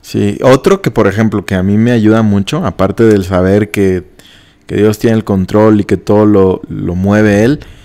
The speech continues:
es el, el pensar en lo bueno que es Dios conmigo.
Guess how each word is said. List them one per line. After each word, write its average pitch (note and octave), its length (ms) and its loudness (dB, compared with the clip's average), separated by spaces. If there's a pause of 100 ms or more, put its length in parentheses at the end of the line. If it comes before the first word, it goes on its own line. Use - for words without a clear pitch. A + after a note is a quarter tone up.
(460)
es A#2+ 440 0
el, G2+ 840 -2
el G2+ 160 -2
pensar G#2 420 0
en A#2+ 120 2
lo G#2+ 100 2
bueno G2 340 0
que G2 180 -2
es G2 180 -4
Dios G2 260 -2
conmigo. F#2 580 -6